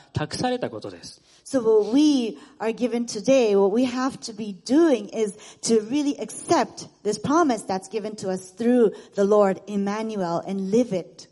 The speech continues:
Speaker 2: in, in our lives.
Speaker 1: 最後にヘブル人への手紙十章二十三節を読んで終わりたいと思います。
Speaker 2: And to keep confessing it. Let's close through, uh, with this verse from Hebrews chapter ten, verse twenty-three.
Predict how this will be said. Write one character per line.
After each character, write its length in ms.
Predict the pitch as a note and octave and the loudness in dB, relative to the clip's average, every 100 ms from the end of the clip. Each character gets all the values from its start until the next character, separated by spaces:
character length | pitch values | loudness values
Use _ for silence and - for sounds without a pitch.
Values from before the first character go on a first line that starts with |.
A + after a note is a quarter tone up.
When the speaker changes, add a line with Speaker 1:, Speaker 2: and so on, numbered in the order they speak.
| _ | _
Speaker 2:
in, 140 | E3+ D#3 | -12 -6
in 80 | F3+ | -4
our 120 | E3 | -4
lives. 260 | C#3+ F2+ - | -6 -12 -20
Speaker 1:
最 320 | - - C#3+ | -18 -8 -6
後 80 | C3+ | -4
に 80 | B2 | -4
ヘ 120 | C3 | -4
ブ 140 | C#3+ | 0
ル 100 | D3+ | 0
人 220 | D3 C3+ C3 | 0 -2 -4
へ 40 | |
の 100 | A#2+ | -4
手 140 | A2+ A#2+ | -6 -4
紙 180 | A#2+ | -4
十 140 | A#2 C#3+ | -4 -4
章 200 | - C3 | -2 -2
二 140 | D3+ | -2
十 160 | C#3+ C#3 | -2 -2
三 240 | E3 E3+ | -2 -2
節 220 | D3+ B2+ | -2 -2
を 60 | B2 | 0
読 180 | B2+ C3 | -2 -4
ん 40 | |
で 60 | E3 | -4
終 100 | B2+ | -2
わ 80 | A2+ | -4
り 100 | A2 | -6
た 120 | G#2 | -12
い 60 | |
と 80 | G2+ | -12
思 100 | F#2+ | -14
い 40 | F2+ | -16
ま 140 | - | -16
す。 120 | E3 | -14
Speaker 2:
And 20 | F#3 | -14
to 60 | |
keep 340 | - G#3 G#3+ - | -14 -14 -14 -12
confessing 560 | A3+ A3 E3+ - D#3 C#3 | -14 -12 -14 -12 -14 -14
it. 80 | - - - | -18 -20 -8
Let's 180 | A3 A3+ | -6 -6
close 460 | - A#3 A#3+ C#4 - | -6 -2 -2 -2 -6
through, 340 | A3 F#3+ F#3 | -4 -2 -2
uh, 280 | F#3 F#3 F3+ | -2 -4 -4
with 200 | F3 F#3+ | -4 -6
this 180 | G3 F#3+ | -8 -12
verse 400 | - G#3+ D4+ - | -6 -4 -4 -10
from 200 | G3+ F#3 | -12 -12
Hebrews 680 | - A3 G3 A3+ A#3+ B3+ - | -10 -14 -6 -2 -2 -4 -10
chapter 300 | - F3 F3+ | -12 -12 -12
ten, 380 | F3 A#3+ B3+ C4+ | -14 -10 -8 -6
verse 180 | F#3 F#3 | -8 -10
twenty-three. 600 | - F3 F3 D3+ C3+ | -12 -12 -12 -16 -16